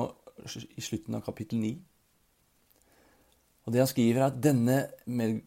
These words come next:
gaven medfører flere ting. For det første, det opplagte, det er jo at den avhjelper nød. De som får gaven, de fattige som får gaven, de får nå mat og drikke, og med det så får de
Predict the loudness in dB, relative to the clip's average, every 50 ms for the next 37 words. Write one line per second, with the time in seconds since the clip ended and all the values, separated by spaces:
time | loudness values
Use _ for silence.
0 | 0 2 2 2 4 2 2 0 0 -2 -4 -4 -4 -4 -4 -6 -8 -10 -8 -6
1 | -2 0 0 0 -2 -2 -4 -4 -4 -4 -4 -4 -4 -4 -4 -6 -8 -8 -8 -8
2 | -10 -10 -12 -16 -20 -20 -20 _ _ _ -10 -8 -6 -6 -6 -6 _ -10 -8 -8
3 | -8 -10 -10 -10 -10 -8 -6 -4 -4 -2 -2 -2 -2 -4 -4 -2 -4 -4 -4 -6
4 | -10 _ -2 -2 -2 0 -2 -4 -6 -6 -8 -10 -10 -8 -4 -4 -2 -2 -4 -6
5 | -8 -12 _ _ _ _ _ _ _ _ _ _ _ _ _ _ _ _ _ _
6 | _ _ _ _ _ _ _ _ _ _ -4 -2 0 0 0 0 -2 -2 -2 -2
7 | -2 0 0 -2 -4 -4 -8 _ _ _ _ _ -6 -4 -2 0 0 0 -2 -2
8 | -4 -4 -4 -4 -4 -4 -4 -4 -4 -4 -4 -4 -6 -4 -2 -2 0 0 -2 -2
9 | -4 -4 -6 -10 -12 -18 -20 -20 _ _ _ -6 -6 -6 -6 -6 -4 -4 -2 -2
10 | 0 0 0 0 0 -2 -4 -6 -10 -12 -12 -12 -8 -6 -6 -8 -8 -10 -14 _
11 | -18 -16 -16 -16 -16 _ _ _ _ _ _ _ _ _ _ _ _ _ _ _
12 | _ _ _ -4 -2 -2 -2 -2 -2 -4 -4 -4 -8 -8 -6 -4 -4 -2 -2 -2